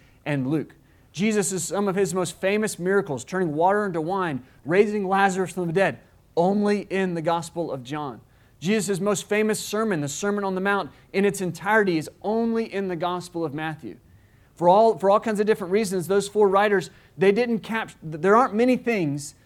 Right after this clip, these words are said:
that all four of them capture. But the triumphal entry is one of them. This is in all four Gospels. So apparently it's important.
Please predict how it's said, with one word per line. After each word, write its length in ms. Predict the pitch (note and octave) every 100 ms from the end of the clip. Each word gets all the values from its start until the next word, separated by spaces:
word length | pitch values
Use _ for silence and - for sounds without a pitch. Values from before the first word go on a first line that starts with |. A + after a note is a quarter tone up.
| -
that 220 | F#3+ F#3
all 280 | G3+ A#3+ A#3
four 300 | A#3 A3+ A3+
of 100 | G3+
them 200 | F#3+ F3+
capture. 520 | F3 G3+ G3 - G2 _ _ _ _ _ _ _ _ _ _
But 120 | A#2+
the 80 | - -
triumphal 480 | - E3+ F3 D3+ D#3
entry 240 | E3 C3
is 100 | A2+
one 140 | A2+ C3
of 100 | A#2+
them. 140 | A2+ - _ _ _ _ -
This 180 | F3+ F3+
is 140 | D#3
in 180 | C#3+ C3 -
all 560 | - F3 F#3+ F#3+ F3+ -
four 360 | - F#3+ F3+ E3
Gospels. 800 | C#3+ D#3 D#3 - - - - - _ _ _ _
So 180 | - E3
apparently 600 | C#3+ F3 G3+ G3 F3 E3+
it's 160 | D#3+ F3
important. 600 | D#3 F3 E3+ - -